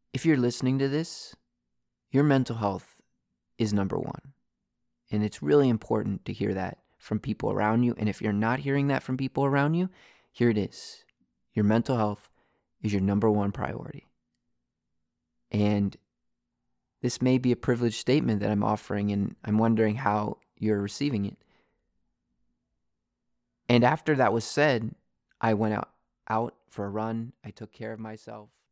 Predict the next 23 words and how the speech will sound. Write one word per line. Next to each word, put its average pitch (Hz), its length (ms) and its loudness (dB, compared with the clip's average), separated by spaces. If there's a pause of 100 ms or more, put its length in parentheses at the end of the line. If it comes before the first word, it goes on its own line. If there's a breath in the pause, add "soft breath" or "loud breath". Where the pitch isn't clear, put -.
(840)
There 135 80 -20
was 127 120 -20
a 120 40 -20
brief 127 320 -18
interruption 113 800 -12
of 101 280 -12 (1500)
Fiona's 107 1000 -2 (180)
alarm 104 340 0
going 113 240 0
off, 117 220 -2
so - 140 -6
I'm 101 80 -2
gonna 98 160 -4
take - 400 -8 (560)
a - 40 -16
couple - 300 -6
minutes 98 360 -4
of 98 60 -8
the 95 60 -4
previous 98 640 -6 (540 soft breath)
section 117 400 -2
out. 131 340 0 (420)
Definitely 135 760 0